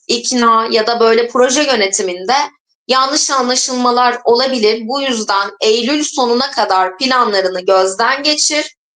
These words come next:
sabırlı ol ve adımlarını dikkatli at demek istiyorum. Yani ne yapıyorsun? İç sesini dinle, gerçeklerden kaçma, net ol.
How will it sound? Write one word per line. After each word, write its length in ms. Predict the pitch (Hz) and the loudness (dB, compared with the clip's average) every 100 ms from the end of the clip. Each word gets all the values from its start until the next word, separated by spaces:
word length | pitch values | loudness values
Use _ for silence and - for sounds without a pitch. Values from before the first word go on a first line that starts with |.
| _ | _
sabırlı 540 | - - 220 247 254 - | -2 0 2 2 2 2
ol 280 | 277 285 | 2 2
ve 140 | 277 - | 0 0
adımlarını 760 | 254 254 240 214 208 226 302 302 _ _ | 0 2 2 0 0 -2 -4 -6 _ _
dikkatli 680 | 262 262 262 220 214 285 - | -6 -2 -2 0 0 -2 -2
at 260 | - 269 262 - | 0 -2 -2 -2
demek 420 | 202 196 277 277 226 | 0 2 -2 -4 -4
istiyorum. 640 | 220 - 196 170 165 - _ _ _ _ - | -4 -2 0 2 0 -8 _ _ _ _ -6
Yani 380 | 285 302 320 320 | 0 0 0 0
ne 40 | |
yapıyorsun? 920 | 330 339 320 247 226 - 262 330 - _ _ _ - | 0 -2 0 0 0 -2 -2 -2 -8 _ _ _ -8
İç 180 | 285 294 | -6 -4
sesini 520 | - 254 254 190 175 | -2 -2 -2 -4 -2
dinle, 260 | 214 214 262 277 _ _ _ _ | -2 0 -2 -4 _ _ _ _
gerçeklerden 960 | - 233 240 - 262 240 226 214 180 190 | -4 -2 -2 -2 -2 0 0 2 0 -2
kaçma, 680 | - 220 - 262 254 254 262 | -2 0 0 0 2 2 0
net 320 | 214 208 214 269 | 0 2 2 2
ol. 320 | 233 233 | 2 2